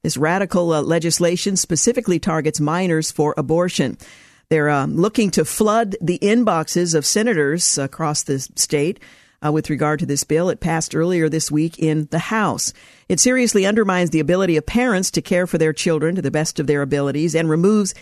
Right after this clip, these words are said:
any age limit on children receiving abortions, with or without their parents' knowledge or consent.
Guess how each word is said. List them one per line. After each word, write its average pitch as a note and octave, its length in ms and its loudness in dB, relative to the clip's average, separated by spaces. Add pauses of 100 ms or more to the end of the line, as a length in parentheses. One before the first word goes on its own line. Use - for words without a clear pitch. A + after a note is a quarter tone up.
(100)
any A#3+ 260 2
age G#3 300 2
limit E3 300 2
on D3+ 140 0
children F#3 380 0
receiving E3 480 0
abortions, F3 600 0 (520)
with G3 240 2
or G3 120 4
without G#3+ 380 0
their C#3 200 2
parents' C3+ 540 -2
knowledge D3 420 0
or D3 160 0
consent. D#3 540 0